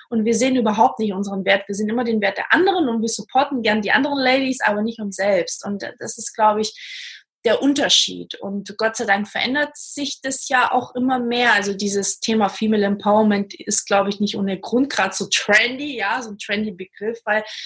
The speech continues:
Frauen immer mehr merken, so irgendwie, das frustriert mich, ne? Irgendwie,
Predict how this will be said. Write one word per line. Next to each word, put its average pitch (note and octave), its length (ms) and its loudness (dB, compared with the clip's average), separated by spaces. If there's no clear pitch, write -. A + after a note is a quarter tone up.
Frauen A#3 320 4
immer A3+ 240 -2
mehr G#3+ 220 0
merken, G#3 420 0
so A3 140 -6
irgendwie, C4 640 0
das A3+ 120 -6
frustriert - 540 -2
mich, D#3+ 260 -10
ne? C4+ 100 2
Irgendwie, C4+ 460 -2